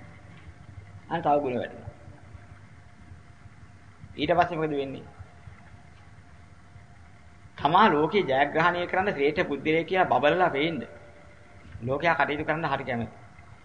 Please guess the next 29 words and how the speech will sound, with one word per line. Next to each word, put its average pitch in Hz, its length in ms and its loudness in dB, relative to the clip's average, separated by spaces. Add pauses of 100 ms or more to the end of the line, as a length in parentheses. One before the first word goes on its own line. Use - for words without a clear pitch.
(640)
අන්නේ 160 340 -2
අනුන්ගේ 156 380 0 (560)
බැබලීම 156 500 2
ලබා 143 320 6
ගන්න 165 180 2
කරන 160 180 -2
කටයුතු 147 340 -4
දැන් 131 220 0
නැත් 139 180 -6
අතර 135 240 0
ගුණේ 127 240 -4
දියුණු 110 240 -4
වුණා. - 180 -14 (540)
කාගෙන්වත් 151 600 4
ලාභයක්, 143 420 2
කීර්තියක්, 143 420 -2
ප්‍රශංසාවක්, 135 600 0 (100)
ප්‍රබෝධයක්, 131 520 -4 (360)
විශේෂත්වයක් 143 600 2
බලාපොරොත්තු 131 480 2
වෙන්නේ 135 180 -4
නෙමෙයි 135 160 -4
මම 139 120 -4
කටයුතු 127 300 -4
කරන්නේ. 135 220 -4
මම 131 140 -2
ඒකට 139 200 -6
කැමති 127 280 -4
නෑ. 113 180 -2